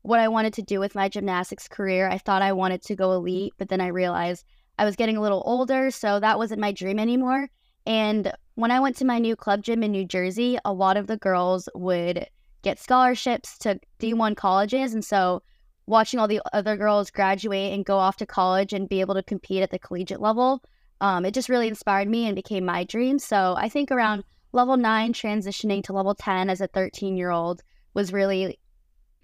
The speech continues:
kind of my eye-opening moment that I knew that I wanted to be a college gymnast.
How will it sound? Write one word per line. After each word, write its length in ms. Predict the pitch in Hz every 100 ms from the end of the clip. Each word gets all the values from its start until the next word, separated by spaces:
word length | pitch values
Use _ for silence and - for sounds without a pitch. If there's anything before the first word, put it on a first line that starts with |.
| _
kind 260 | - 214 196
of 220 | 175 - - _ _ _ _ _
my 240 | 220 196 -
eye-opening 640 | 196 190 190 202 185 185
moment 320 | 170 175 202
that 80 | 185
I 160 | 180
knew 340 | 180 190 175 170
that 120 | 180
I 140 | 165 160
wanted 320 | 151 143 147
to 140 | -
be 100 | 156
a 80 | 147
college 380 | - - - -
gymnast. 640 | - 98 107 196 - -